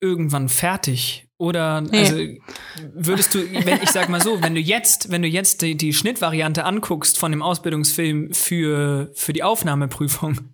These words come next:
Speaker 1: <laughs> würdest du dich jetzt noch mal neu an die Fassung ransetzen, wenn, wenn du könntest,
Speaker 2: Ja.
Speaker 1: zumindest?
Speaker 2: <laughs>
Speaker 1: Ja.
Speaker 2: Also, also nee, ich hab keine Lust mehr tatsächlich, deswegen mach ich's auch nicht.
Speaker 1: Ja.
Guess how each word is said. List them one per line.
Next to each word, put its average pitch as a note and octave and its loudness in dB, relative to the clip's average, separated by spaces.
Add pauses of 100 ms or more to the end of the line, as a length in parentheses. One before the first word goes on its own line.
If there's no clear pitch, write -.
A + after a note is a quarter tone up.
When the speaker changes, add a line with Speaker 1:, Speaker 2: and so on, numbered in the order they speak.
(120)
Speaker 1:
<laughs> - -14
würdest E3 0
du F3 0
dich D3 0
jetzt G3 0
noch D#3+ 0
mal D3+ 0 (300)
neu E3 0
an D#3+ -2
die A#3+ 0
Fassung D#3 0
ransetzen, D3 0
wenn, D3+ 0
wenn D#3 0
du E3 0
könntest, D#3 0
Speaker 2:
Ja. A#3 6
Speaker 1:
zumindest? B3 4
Speaker 2:
<laughs> E4 4 (840)
Speaker 1:
Ja. D#3+ 4
Speaker 2:
Also, G#3+ 6
also A3 4
nee, A#3 6
ich G#3+ 2
hab G3+ -2
keine G#3+ 2
Lust A3+ 4
mehr G#3+ 4
tatsächlich, G#3+ 2
deswegen G3+ 4
mach A3 4
ich's - 0
auch F#3+ 4
nicht. G3+ 6
Speaker 1:
Ja. - -2